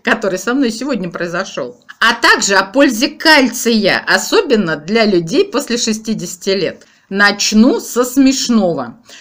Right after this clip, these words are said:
Сижу сегодня утром, ну, часов этак в десять, никого не трогаю, и вдруг звонок по мобильному телефону. Я беру трубку, и происходит примерно следующий диалог. Ну, как всегда, шум офиса.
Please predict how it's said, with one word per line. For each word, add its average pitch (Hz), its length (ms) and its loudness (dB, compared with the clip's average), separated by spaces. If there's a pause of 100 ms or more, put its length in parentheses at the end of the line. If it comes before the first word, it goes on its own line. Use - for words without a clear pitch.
Сижу 247 520 0
сегодня 214 540 0
утром, 214 400 0
ну, 440 80 -2
часов - 380 -2
этак 226 200 -2
в 202 140 -6
десять, 208 500 -6
никого 277 460 2
не 285 140 0
трогаю, 160 500 -2
и 214 140 -2
вдруг 233 340 0
звонок 180 480 -2
по 214 100 -2
мобильному 226 520 -2
телефону. 240 560 -6 (380)
Я 240 240 2
беру 202 280 2
трубку, 269 440 0
и 196 120 2
происходит 233 640 0
примерно 254 640 0
следующий 240 680 -2
диалог. 208 600 -2 (420)
Ну, 370 140 -2
как 277 220 2
всегда, 226 420 0
шум 226 560 2
офиса. 262 760 0